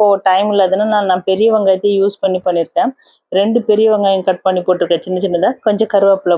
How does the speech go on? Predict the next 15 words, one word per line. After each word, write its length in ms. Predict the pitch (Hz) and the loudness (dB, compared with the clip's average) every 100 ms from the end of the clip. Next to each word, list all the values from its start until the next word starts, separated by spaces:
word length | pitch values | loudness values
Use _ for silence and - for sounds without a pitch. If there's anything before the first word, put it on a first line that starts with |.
| - | 0
போட்டுட்டு 320 | 175 180 247 330 _ - - _ - | -2 0 0 -2 _ -20 -20 _ 0
பூண்டு 300 | 254 247 220 | 2 2 2
நல்லா 180 | 196 196 190 | 2 2 0
இடிச்சு 240 | 185 - 185 | -2 -6 -2
போட்டிருக்கேன்। 500 | 180 170 151 170 233 - _ 185 180 | -2 -2 -2 0 -2 -6 _ -4 0
நல்லா 200 | 202 226 196 | 2 2 2
எண்ணெயில 300 | 202 196 196 | 0 2 2
வதக்கிட்டு, 500 | 185 196 202 196 185 254 - _ _ _ _ _ _ _ _ _ - | 2 0 -4 -4 -2 -2 -4 _ _ _ _ _ _ _ _ _ -4
ଫିବର 320 | 269 277 285 262 | 0 2 4 4
ରହିବ 300 | 254 233 233 233 | 2 2 0 2
ଟାଇମରେ, 340 | 226 220 226 233 | 0 2 2 2
ନାଇଁ 140 | 226 220 | 0 0
ତ 40 | 240 226 | -2 0
ପାଟି 280 | 214 - 254 | -2 -2 -4
ଟିକେ 200 | 247 240 | -2 0